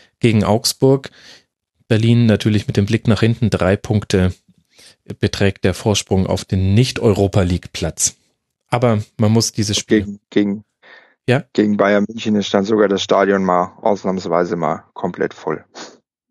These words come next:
Speaker 2: von Hoffenheim.
Speaker 1: Ach so.
Speaker 2: Da wird sich,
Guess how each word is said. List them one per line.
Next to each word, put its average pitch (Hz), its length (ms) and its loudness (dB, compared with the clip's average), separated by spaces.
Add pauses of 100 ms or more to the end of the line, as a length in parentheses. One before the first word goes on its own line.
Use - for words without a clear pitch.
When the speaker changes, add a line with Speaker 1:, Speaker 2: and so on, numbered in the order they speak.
(640)
Speaker 2:
von - 240 -6
Hoffenheim. - 580 -8 (300)
Speaker 1:
Ach 123 100 -2
so. 117 240 0 (400)
Speaker 2:
Da - 80 -14 (140)
wird 110 160 0
sich, 104 200 -2